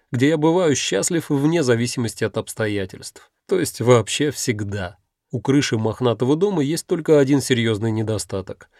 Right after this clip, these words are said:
Всякий раз, увидев открывающуюся оттуда панораму старого города, я начинаю всерьез подозревать, что все-таки умер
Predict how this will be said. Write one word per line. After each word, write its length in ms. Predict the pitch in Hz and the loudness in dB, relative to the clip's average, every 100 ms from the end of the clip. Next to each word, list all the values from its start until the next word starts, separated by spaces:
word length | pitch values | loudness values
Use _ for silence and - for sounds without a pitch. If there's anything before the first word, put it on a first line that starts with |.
| _ _ _ | _ _ _
Всякий 540 | - 120 170 202 220 | -6 0 0 2 0
раз, 320 | 175 170 - | 0 0 0
увидев 400 | 135 123 147 120 | 0 0 0 -2
открывающуюся 1000 | 117 - 131 131 117 104 - 107 - 110 | -2 2 4 6 4 2 -4 -6 -2 -2
оттуда 340 | 107 - 123 104 | -2 -4 -4 -2
панораму 520 | 120 120 117 113 98 | 0 2 2 2 -2
старого 440 | - 123 110 117 | -2 0 2 2
города, 480 | 147 196 185 160 151 - - - - | 4 6 6 4 2 0 -20 -10 2
я 140 | 160 | 2
начинаю 460 | 170 - 165 180 151 | 4 0 0 0 0
всерьез 360 | 165 180 196 | 0 0 0
подозревать, 600 | - 139 131 139 160 202 | 0 0 2 2 2 -2
что 260 | - - 147 | -6 -10 -12
все-таки 560 | - - - 131 160 - | -10 -10 -10 -10 -12 -8
умер 480 | 135 170 208 180 127 | -2 0 2 0 -2